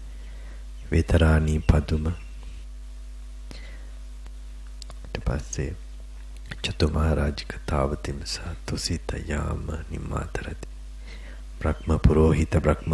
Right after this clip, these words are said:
පාරිසජ්ජ මහා බ්‍රහ්ම. නේ සංඥා නා සංඥා. අකනිතා බ්‍රහ්ම ලෝක නේ සංඥා නා සංඥා. සියලු අනිත්‍ය ස්වභාවයෙන් හැම සත්වයක්ම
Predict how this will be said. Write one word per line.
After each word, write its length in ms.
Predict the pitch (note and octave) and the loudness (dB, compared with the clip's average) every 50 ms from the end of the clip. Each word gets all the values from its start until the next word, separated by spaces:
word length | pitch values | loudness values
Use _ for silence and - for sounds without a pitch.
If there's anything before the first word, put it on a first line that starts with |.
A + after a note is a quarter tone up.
| D2+ - | 6 8
පාරිසජ්ජ 680 | - - E2 D#2 D#2 D#2+ D#2+ - - - D#2 - - - D2 | 8 8 10 6 4 2 0 -2 -2 -2 -4 -2 -2 -4 -2
මහා 440 | C2+ C2+ D2+ D2+ - E2+ E2 E2+ F2+ | -2 0 -2 0 0 2 2 2 2
බ්‍රහ්ම. 400 | - - D2 C2 B1+ C2 - - D2+ E2 - - - - - - - - - - - - - - - - - - - - - - - - - | 0 -2 -2 -2 -4 -4 -6 -8 -8 -10 -10 -12 -12 -12 -12 -12 -14 -14 -14 -12 -12 -12 -12 -12 -12 -12 -12 -12 -12 -12 -12 -14 -12 -10 -6
නේ 200 | D#2+ D#2 D2+ D2+ | -4 -2 0 0
සංඥා 500 | - - D2+ C#2+ C#2 C#2 C2 - D2 C#2+ | 0 0 -2 -2 -2 -4 -4 -4 -4 -6
නා 240 | - - - - - | -8 -10 -12 -12 -10
සංඥා. 480 | - - - - - - - - - - - - | -10 -10 -8 -8 -10 -10 -10 -10 -10 -10 -12 -14
අකනිතා 600 | - - - - D#2+ D#2 - - - - D2+ D#2 | -12 -4 -2 0 0 0 -2 -2 0 2 2 2
බ්‍රහ්ම 360 | D2+ D#2 - C#2+ - - - D#2 D2 | 2 0 -2 -4 -4 -6 -6 -4 -2
ලෝක 360 | D2+ F2+ F2+ F#2 - - - - - - - - | -2 -2 -2 -4 -6 -10 -14 -14 -14 -14 -14 -14
නේ 220 | - - - - | -10 -8 -6 -6
සංඥා 520 | - - - D2 D2+ E2 E2+ - G2+ G2 - - - | -6 -6 -6 -6 -6 -6 -6 -6 -6 -6 -8 -10 -14
නා 200 | - - - - | -14 -12 -12 -10
සංඥා. 420 | - - - - - - - - - - - - - - - - - - - - - - - - - - - - - - - - - - - - - - - - - - - - - | -10 -10 -12 -12 -14 -14 -16 -16 -16 -16 -16 -16 -16 -16 -16 -16 -16 -16 -14 -14 -16 -16 -16 -16 -16 -16 -16 -16 -16 -16 -16 -14 -14 -14 -14 -14 -16 -16 -16 -16 -16 -16 -16 -12 -8
සියලු 520 | - - - F2+ E2+ D#2+ E2 E2 F2 D#2+ | -6 -4 0 2 2 2 2 2 4 4
අනිත්‍ය 440 | D2+ D2+ D#2 D#2+ - - - F2 D#2+ | 4 4 2 0 -2 0 0 0 2
ස්වභාවයෙන් 680 | - - D2 - C#2+ D#2 D#2 C#2+ C#2+ D2 D2 C#2+ C#2+ | 2 0 0 2 2 2 2 0 0 -2 -4 -6 -6
හැම 200 | - D#2+ D2 D2+ D#2+ | -8 -8 -4 -2 0
සත්වයක්ම 680 | D#2+ - - - - - - - - - - - - | 2 2 0 -2 -4 -10 -12 -10 -10 -12 -12 -14 -16